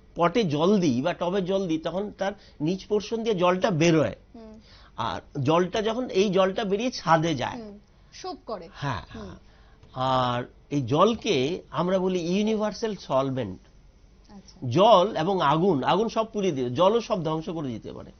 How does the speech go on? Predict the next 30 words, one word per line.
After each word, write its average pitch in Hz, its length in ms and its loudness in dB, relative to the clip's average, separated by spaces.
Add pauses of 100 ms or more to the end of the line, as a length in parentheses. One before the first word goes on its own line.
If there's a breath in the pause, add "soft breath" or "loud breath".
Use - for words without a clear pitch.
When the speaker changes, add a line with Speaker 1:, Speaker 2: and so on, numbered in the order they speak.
Speaker 2:
হুম। - 300 -20
Speaker 1:
একটা 190 180 0
পাথরের 202 320 2
উপর 240 120 2
কন-, - 560 -4
কন্টিনিউয়াস 233 460 4
যদি 233 200 0
জল 196 280 4
পড়ে, 196 180 2
এক 180 100 -4
সময় 214 180 -2
দেখে 208 140 0
এক 190 200 2
দু, 196 80 0
ওই 196 240 2
জায়গাটা 196 260 2
গর্ত 165 300 -2
হয়ে 175 140 0
গেছে, - 260 -6
Speaker 2:
হুম। - 200 -18 (180 loud breath)
Speaker 1:
বা 180 120 6
জলের 185 300 6
নিচে 233 240 0
এমন 196 280 2
খুব 214 160 2
একটা 214 200 0
শক্ত 190 300 -6
জিনিস 226 260 -2
রেখে 214 200 0
দেন, 196 160 -2